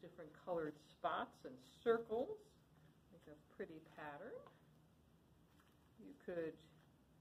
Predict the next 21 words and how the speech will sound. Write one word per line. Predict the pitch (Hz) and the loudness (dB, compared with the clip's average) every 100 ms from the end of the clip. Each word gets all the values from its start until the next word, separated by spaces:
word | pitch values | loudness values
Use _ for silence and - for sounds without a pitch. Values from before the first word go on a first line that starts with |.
| - - - - - - - 180 175 | -20 -20 -20 -14 -14 -10 -10 -8 6
draw | 190 190 196 196 220 226 | 10 10 10 6 4 2
on | 240 240 | 2 4
your | 247 247 - | 0 -2 -2
scales. | 240 233 240 302 403 - - - | 2 2 0 -10 -12 -18 -16 -12
If | 202 | -6
you | 190 185 | -6 -4
had | 160 - - - | -6 -8 -14 -20
stickers, | - 466 - - - - - | 0 0 2 -2 -2 -14 -16
you | - | -16
could | - - - | -18 -18 -18
put | - - | -20 -18
some | 247 - - | -20 -20 -20
stickers | - - - - - | -10 -6 -6 -8 -14
on | - - - | -20 -20 -20
here. | - - - - - - - - - - - - - - - - - - - - - - - - - - - - - | -20 -20 -20 -20 -20 -20 -20 -20 -20 -20 -20 -20 -20 -20 -20 -20 -20 -20 -20 -20 -20 -20 -20 -20 -20 -20 -20 -20 -8
And | 427 | 12
you | 508 508 | 12 12
can | 262 | 10
make | 202 | 10
it | 262 254 | 10 10
any | 311 349 415 | 6 8 10